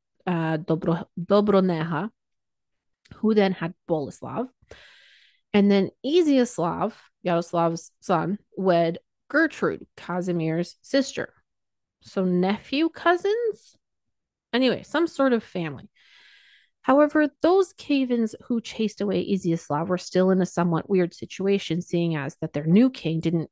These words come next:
really give a shit about those Polovtsians, and it wasn't until Sviatoslav, Iziaslav's brother, who fled Kiev, until he managed to stop the Polovtsian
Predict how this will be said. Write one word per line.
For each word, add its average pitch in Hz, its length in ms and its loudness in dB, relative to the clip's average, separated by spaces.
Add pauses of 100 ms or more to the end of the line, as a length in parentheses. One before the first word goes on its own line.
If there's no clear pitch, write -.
(120)
really 330 440 2
give 254 220 0
a 226 80 2
shit 208 220 -2
about 190 240 0
those 175 200 -2
Polovtsians, 170 880 -4
and 180 80 2
it 156 140 0
wasn't 262 280 2
until 254 260 0
Sviatoslav, 160 840 -6 (100)
Iziaslav's 165 520 -4 (180)
brother, 151 320 0
who 160 140 -2
fled 147 280 -2
Kiev, - 400 -10 (1300)
until 233 240 6
he 320 220 2
managed 240 380 4
to 202 80 -2
stop - 380 -4
the 185 80 0
Polovtsian 185 600 0